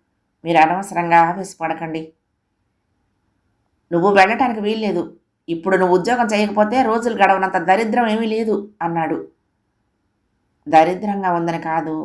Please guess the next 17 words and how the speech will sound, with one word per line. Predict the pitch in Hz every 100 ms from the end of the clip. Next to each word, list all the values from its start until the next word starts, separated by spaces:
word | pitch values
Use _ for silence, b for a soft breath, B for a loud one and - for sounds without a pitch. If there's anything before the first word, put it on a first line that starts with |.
| 156 _ _ _
నా | 175 175
కాళ్ళ | 208 208 240
మీద | 233 214
నేను | 190 180 175
నిలబడగలిగితే | 165 175 190 196 180 170 170 196
నాకు | 190 170
ధైర్యంగా | 170 190 208 208 175
ఉంటుంది. | 170 165 165 165 156 - _ _ _ _ _ -
స్వశక్తి | 165 165 196 196 - 185
ఆత్మస్థైర్యాన్ని | 175 170 - 202 - 202 196 196 170
ఇస్తుంది. | 165 - 165 156 - _ _ _ _ _ _
ఎందుకు | 165 208 220
అలా | 202
ఆశ్చర్యపోతారు? | 180 185 - 214 208 208 208 220 311 - _ _ _ _ _ -
ఆడదానికి | 165 180 190 175 170 170
ఆత్మస్థైర్యం | 170 190 196 196 196 190 185
ఎందుకనా? | 175 170 180 175 170